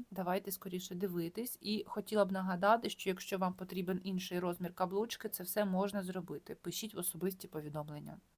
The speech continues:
Посилання на месенджери і на групу з актуальною наявністю у Вайбері і Телеграмі ви можете знайти в першому закріпленому коментарі під цим відео і також в описі під відео. Будь ласка, доєднуйтесь.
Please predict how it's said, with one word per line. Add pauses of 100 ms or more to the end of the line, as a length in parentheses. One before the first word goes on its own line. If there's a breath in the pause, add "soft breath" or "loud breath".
Посилання
на
месенджери
і
на
групу
з
актуальною
наявністю
у
Вайбері
і
Телеграмі
ви
можете
знайти
в
першому
закріпленому
коментарі
під
цим
відео
і
також
в
описі
під
відео.
Будь
ласка,
доєднуйтесь.